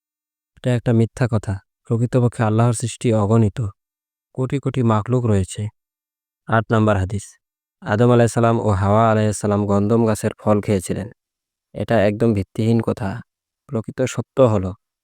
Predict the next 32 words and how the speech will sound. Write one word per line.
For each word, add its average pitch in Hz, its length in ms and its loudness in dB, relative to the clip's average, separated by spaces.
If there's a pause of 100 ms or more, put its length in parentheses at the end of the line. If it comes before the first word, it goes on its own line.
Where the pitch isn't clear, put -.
(260)
আদম 110 360 2
ও 123 80 4
হাওয়া 104 340 0
আলাইহিসসালামকে 110 680 0
আল্লাহ 107 360 0
তাআলা 104 420 0
একটি 113 300 -4
বিশেষ 120 420 0
বৃক্ষের 120 440 -2
নিকট 120 380 2
গমন 110 320 2
করতে 131 280 -4
নিষেধ 107 320 0
করেন। 101 200 -4 (800)
পরে 123 180 -2
তারা 131 240 -2
শয়তানের 123 680 0
প্ররোচনায় 120 640 2 (720)
এই 123 260 0
বৃক্ষ 117 400 -6
থেকে 117 260 -2
ভক্ষণ 107 420 -2
করেন, 92 240 -4 (400)
কিন্তু 127 300 -6
সেই - 320 2
গাছ 117 320 2
বা 123 160 -8
ফলের 117 420 4
নাম 104 140 4
কোথাও 123 400 -2
বলা 110 240 2
হয়নি। 92 280 -6